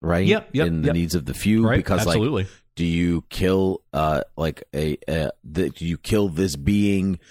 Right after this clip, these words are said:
Speaker 1: to, um, like, do, to save these people, to, uh, potentially destroy others, and, like, you know, like, are you, like, putting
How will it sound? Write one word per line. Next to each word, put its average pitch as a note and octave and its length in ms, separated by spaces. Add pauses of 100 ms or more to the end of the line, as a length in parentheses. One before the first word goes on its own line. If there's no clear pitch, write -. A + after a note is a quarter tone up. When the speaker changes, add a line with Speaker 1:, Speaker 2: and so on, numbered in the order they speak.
(260)
Speaker 1:
to, F2+ 760
um, D2+ 600 (680)
like, E2+ 320
do, E2+ 160
to - 180
save G2+ 240
these G2+ 160
people, G2 460
to, D#2 540 (120)
uh, G#1+ 60
potentially E2+ 500
destroy D#2 460
others, G2 480
and, D#2 180
like, D#2 300
you E2 80
know, E2 160
like, C#2 260
are E2 60
you, D2 240
like, D2 240
putting D#2 320